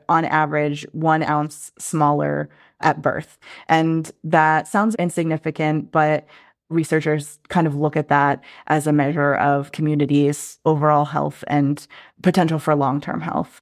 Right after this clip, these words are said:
The researchers also found a strong link between living near oil wells and severe asthma exacerbations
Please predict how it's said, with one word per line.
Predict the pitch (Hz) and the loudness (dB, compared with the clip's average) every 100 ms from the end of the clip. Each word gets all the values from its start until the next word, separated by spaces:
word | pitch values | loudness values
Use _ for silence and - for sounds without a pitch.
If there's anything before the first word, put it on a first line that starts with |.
| _ | _
The | 202 196 | 4 4
researchers | 196 220 247 220 196 | 2 0 0 0 0
also | - 202 202 | 0 0 0
found | 185 170 175 165 | 0 0 0 -2
a | 165 | -4
strong | 160 - - 170 165 185 165 | -4 -12 -4 0 2 0 0
link | 156 156 156 - | 0 0 -4 -6
between | 165 - 165 160 156 156 156 160 - - _ | -6 -2 2 4 4 4 2 -2 -10 -20 _
living | - 185 190 | 2 4 4
near | 180 180 | 2 2
oil | 160 160 160 156 147 | 2 2 2 0 0
wells | 151 147 147 147 - | 0 2 2 -2 -2
and | 147 147 147 | 0 2 0
severe | - 165 151 156 151 151 151 147 | 0 -2 0 2 2 2 0 0
asthma | 151 147 147 143 143 143 | 0 0 0 0 0 -2
exacerbations | 151 151 147 - 147 151 147 151 147 143 - | -4 -2 -2 -2 -2 -2 0 2 2 0 -4